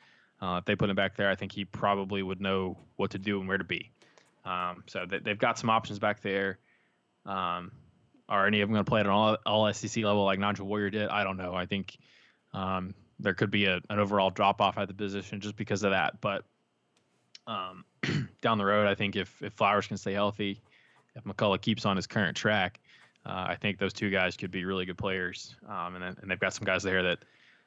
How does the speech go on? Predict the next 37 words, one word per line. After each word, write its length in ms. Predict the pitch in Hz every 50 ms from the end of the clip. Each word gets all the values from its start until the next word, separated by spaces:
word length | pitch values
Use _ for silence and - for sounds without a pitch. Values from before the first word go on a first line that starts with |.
| _ _ -
uh, 220 | 95 92 92 -
are 120 | - 101 104
good 200 | 101 113 107 98
enough 300 | 95 98 98 95 95 -
and 160 | 101 95 92
have 160 | 98 95 95
enough 180 | 95 95 90 -
experience 560 | - - - - 107 98 98 98 92 - -
and 120 | 95 92
some 140 | - - 95
of 60 | 92
the 60 | 92 92
other 120 | 92 92
things 440 | - - 90 87 90 87 - - -
to, 240 | - 104 92 82 -
to 120 | - - -
push 260 | - - 113 101 -
them 260 | - 101 95 92 90
and, 180 | 87 87 90 87 -
and 160 | 92 95 92
keep 240 | - 107 98 - -
them, 360 | - 95 90 90 87 87 - - _ _ _ _ _ _ _ - - - -
uh, 320 | - 87 90 87 95 - - - - - _ _ _ - -
sort 220 | - - - 110
of 60 | 98 92
on 120 | 95 95
their 120 | 92 90
toes. 440 | 85 - - 98 95 90 87 87 -
'Cause, 340 | - - 90 87 - - - - - _ _ _ _ _ _ _ _ _ _
you 60 | - 104
know, 60 | 95 98 101 - _ _
those 160 | - 104 101 104
guys 200 | 123 120 120 110
are, 100 | 101 92 104 - _ _ -
you 60 | 98
know, 100 | 90 90 98 -
you, 180 | - 104 117 113